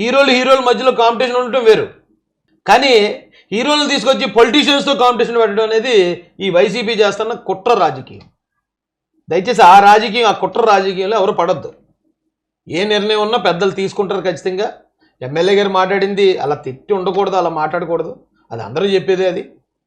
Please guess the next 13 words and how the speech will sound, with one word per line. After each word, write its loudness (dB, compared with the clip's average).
అయితే 2
ఆయన 2
ఏ 6
కారణంతో 2
తిట్టాడో, 2
అవతల 2
మాట్లాడేవాడు 2
ఎవడో, -2
అసలు 4
దాన్ని 0
ఎందుకు -4
రిలీజ్ -2
చేశారు, 0